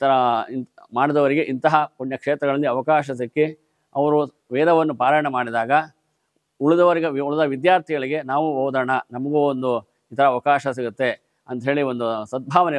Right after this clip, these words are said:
ಬರುತ್ತೆ. ಆದ್ದರಿಂದ ಈ ಸಂಪೂರ್ಣ ಸ-, ಸದ-, ದಶಗ್ರಂಥ ಸಹಿತವಾದ ವೇದ ಪಾರಾಯಣ ತುಂಬ ಪ್ರಶಸ್ತವಾಗಿದೆ. ಎಲ್ಲ ವೇದ ವಿದ್ವಾಂಸರುಗಳು, ವಿದ್ವಾಂಸರುಗಳು ಬಂದು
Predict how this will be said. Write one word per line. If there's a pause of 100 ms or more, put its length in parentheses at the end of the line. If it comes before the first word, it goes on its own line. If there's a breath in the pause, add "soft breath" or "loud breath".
ಬರುತ್ತೆ. (380)
ಆದ್ದರಿಂದ (500)
ಈ
ಸಂಪೂರ್ಣ (100)
ಸ-, (120)
ಸದ-, (100)
ದಶಗ್ರಂಥ (120)
ಸಹಿತವಾದ (480)
ವೇದ
ಪಾರಾಯಣ (100)
ತುಂಬ
ಪ್ರಶಸ್ತವಾಗಿದೆ. (360)
ಎಲ್ಲ
ವೇದ
ವಿದ್ವಾಂಸರುಗಳು, (100)
ವಿದ್ವಾಂಸರುಗಳು
ಬಂದು